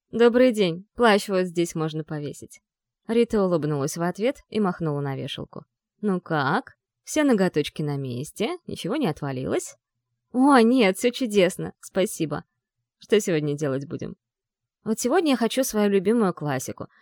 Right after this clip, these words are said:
И не уговаривайте меня сегодня на эксперименты, Марго". "А что так?" Марго рассмеялась.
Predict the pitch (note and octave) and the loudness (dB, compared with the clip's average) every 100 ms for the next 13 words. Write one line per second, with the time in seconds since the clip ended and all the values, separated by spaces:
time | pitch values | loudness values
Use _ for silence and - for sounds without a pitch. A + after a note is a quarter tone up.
0 | - - D4 E4+ F4 D#4 C#4+ A#3 F#3+ F#3 | -20 -4 0 4 4 4 4 6 6 4
1 | F3+ F#3+ E3+ E3 - F3 E3+ F3 F3 - | 2 0 0 0 0 0 2 0 -2 -4
2 | F3+ F3 F3 E3+ F3 E3+ E3 - _ _ | -2 0 -2 -4 -4 -4 -4 -8 _ _
3 | _ _ _ A#3 A#3 - C4+ A#3 - F3 | _ _ _ -2 -2 -2 0 0 0 -6
4 | - _ _ _ - G3+ F3 E3+ D#3+ - | -8 _ _ _ -4 -2 0 2 0 0
5 | D#3+ D3+ C#3+ D3+ | -4 -2 -4 -6